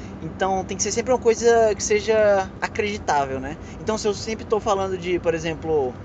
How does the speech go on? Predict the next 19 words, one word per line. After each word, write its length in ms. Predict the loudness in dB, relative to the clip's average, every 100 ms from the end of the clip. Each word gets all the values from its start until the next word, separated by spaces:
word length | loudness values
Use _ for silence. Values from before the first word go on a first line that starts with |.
| -14 -14 -14 -14 -14 -14 -10 -2
ah, 280 | 2 2
do 140 | 0 -2
Tietê, 340 | -2 -2 -2
vai, 200 | -4 -6
esse 160 | -8 -10
Tietê 280 | -10 -6 -6
vai 120 | -6
servir 240 | -8 -8 -8
de 100 | -8
exemplo 280 | -6 -8 -10
até. 120 | -12 -12 -16 -16 -14 -2
Aí 200 | 2 4
eu, 280 | 4 4 4
eu 80 |
tô 100 | 2
falando 160 | 0 0
do 60 | 0
Tietê, 360 | 0 2 2
ó. 80 | 0